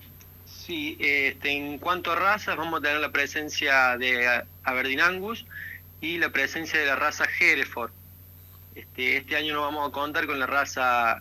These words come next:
Limousin, Braford y Shorton hasta el momento. Este, esas van a ser las razas principales. Y contamos alrededor de ciento ochenta reproductores de las diferentes categorías, desde la categoría terneros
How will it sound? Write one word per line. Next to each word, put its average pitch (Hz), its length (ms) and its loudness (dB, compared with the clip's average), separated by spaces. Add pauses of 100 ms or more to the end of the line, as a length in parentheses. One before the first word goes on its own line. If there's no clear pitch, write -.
(120)
Limousin, 135 840 -4
Braford 135 600 -2
y 120 180 -8
Shorton 156 540 -2
hasta 143 220 -6
el 120 60 -8
momento. 143 580 -4 (580)
Este, - 420 -4
esas 143 180 -2
van 147 100 -2
a 139 60 -6
ser 143 140 -4
las 139 120 -2
razas 139 300 -4
principales. 123 840 -4 (800)
Y 139 340 0 (100)
contamos 151 520 -4
alrededor 151 640 0
de 151 160 -2
ciento 170 420 -4
ochenta 151 680 0
reproductores 156 800 -2
de 135 80 0
las 120 120 -2
diferentes 127 480 -2
categorías, 139 720 2
desde 120 360 0
la 113 140 0
categoría 123 540 0
terneros 170 800 2